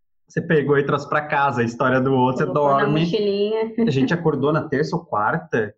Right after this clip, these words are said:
Speaker 2: Quarta-feira a gente
Speaker 1: metade
Speaker 2: acordou.
Speaker 1: do dia foi arrastado, assim, você fala, "O que que aconteceu?"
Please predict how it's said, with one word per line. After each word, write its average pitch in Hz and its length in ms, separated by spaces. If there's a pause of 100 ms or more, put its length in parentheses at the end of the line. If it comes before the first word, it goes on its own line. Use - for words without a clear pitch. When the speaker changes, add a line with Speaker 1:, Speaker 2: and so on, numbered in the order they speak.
Speaker 2:
Quarta-feira 156 500
a 175 40
gente 127 100
Speaker 1:
metade 131 580
Speaker 2:
acordou. 180 140
Speaker 1:
do 135 40
dia 139 160
foi 131 140
arrastado, 120 880
assim, 113 240
você 117 140
fala, 120 200
"O 113 120
que - 300
que 175 60
aconteceu?" 156 960